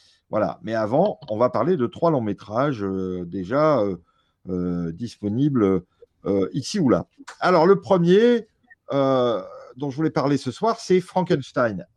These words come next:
Euh, euh, ce n'est pas la première fois que le roman culte de Mary Shelley est adapté au cinéma, loin de là. Et, et, euh, cette fois-ci, Guillermo, euh, del Toro, euh,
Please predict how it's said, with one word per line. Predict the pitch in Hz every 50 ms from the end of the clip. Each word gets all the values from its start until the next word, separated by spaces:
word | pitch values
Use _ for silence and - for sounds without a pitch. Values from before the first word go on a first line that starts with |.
| - 104
Euh, | 113 123 123 127 127 123 - - _ _ _ _ _ _ _ _ _ _ _ _ _ _ _ _ -
euh, | 135 135 131 127
ce | - - 196
n'est | 190 196
pas | 185 220 208
la | 196 170
première | - 147 175 170 170 160 147
fois | - - 175 160
que | 151 - 156
le | 131
roman | 127 127 139 135 135 131
culte | 127 - 156 135 117 -
de | 123 104 113
Mary | 113 113 113 113 113 110
Shelley | - - 117 110 113 113 110 104 104 _ _ _ _ _ _ _ _ _ -
est | 104 104 98 -
adapté | 107 101 107 104 - 113
au | 104
cinéma, | 98 - - 110 123 139 165 196 220 233 233 220 - _ _ _ -
loin | 98 117 131 135
de | 143 151
là. | 175 196 208 190 175 - _ _ _ _ _ -
Et, | 113 120 123 110 - 98 98 98 117
et, | 117 113
euh, | 104 92 87 -
cette | - 170 151
fois-ci, | - - 170 160 - - - 220 220 175
Guillermo, | 147 160 170 175 165 151 160 160 165 165 165 143 123
euh, | 117 117 120
del | 117 131 131 127
Toro, | 120 - 160 151 143 151 175 190 208 220 208 - - _ - 415 - - - _ _ -
euh, | 120 120 117 117 113 110 107 104 101